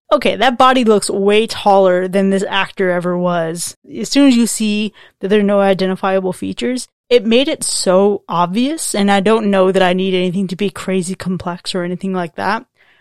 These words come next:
but I was really disappointed with that being the way they kinda just wrote this character off for a bit and expected us to think, "Oh no, they'll never see this one coming."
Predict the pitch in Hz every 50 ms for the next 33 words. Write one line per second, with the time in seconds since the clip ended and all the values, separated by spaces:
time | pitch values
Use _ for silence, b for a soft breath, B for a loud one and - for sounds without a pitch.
0 | _ _ - 185 220 214 208 208 202 202 185 180 180 190 202 208 220 220 214 185
1 | 208 202 - 202 175 160 - - - 180 180 180 170 - 233 247 262 247 247 -
2 | _ _ _ _ _ _ _ _ _ 208 202 196 175 175 170 170 190 190 202 190
3 | - 175 190 196 190 196 190 185 180 180 175 170 170 156 190 196 175 185 180 180
4 | 175 175 175 170 - 185 180 175 170 175 160 - 185 175 180 180 - - 175 175
5 | - - - 196 185 170 170 - - - - - 185 190 170 - - 247 247 247
6 | 214 240 262 262 - - 196 190 - - - - 190 175 - - 180 190 185 175
7 | - 185 - - 196 196 190 - - - 294 302 302 269 254 294 330 320 254 226
8 | 220 262 285 269 262 277 285 269 277 - - 285 247 254 285 - - 240 208 202
9 | 202 190 - 202 196 202 226 247 254